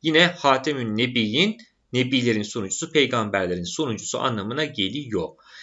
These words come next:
Yedinci soru, bu kavramlar mutlaka farklı farklı bölümlerde bir şekilde karşımıza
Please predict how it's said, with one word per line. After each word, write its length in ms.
Yedinci 420
soru, 440
bu 180
kavramlar 600
mutlaka 540
farklı 400
farklı 540
bölümlerde 760
bir 40
şekilde 440
karşımıza 720